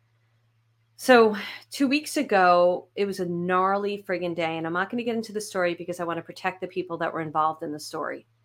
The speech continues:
'cause I care about the people on my team. And, uh, it was bad, though. It was really bad. It got me to the point where I was shaking in my boots. And I went to that fight or flight,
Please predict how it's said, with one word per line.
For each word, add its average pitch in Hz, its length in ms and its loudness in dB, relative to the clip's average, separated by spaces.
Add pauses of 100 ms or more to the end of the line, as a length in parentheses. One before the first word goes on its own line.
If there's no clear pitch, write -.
(680)
'cause 170 160 -2
I 165 80 0
care 160 260 0
about 160 200 -2
the 156 60 -12
people 156 300 -6
on 151 140 -2
my 151 100 -6
team. 147 420 -10 (840)
And, 190 360 2 (480)
uh, 185 280 4
it 202 40 0
was 220 140 0
bad, 190 300 4
though. - 300 -8 (120)
It 208 60 4
was 208 160 0
really 214 280 0
bad. 185 280 2
It 165 80 -6
got 180 160 2
me 226 80 -2
to 226 100 -6
the 214 80 -6
point 185 240 -2
where 170 80 -2
I 160 60 -2
was 160 100 -8
shaking 180 800 -4
in 170 140 -4
my 160 140 -2
boots. - 600 -12 (1040)
And 190 180 2
I 170 140 4
went 196 280 0
to 208 120 -6
that 165 260 0
fight 180 220 4
or 175 80 -2
flight, - 540 -6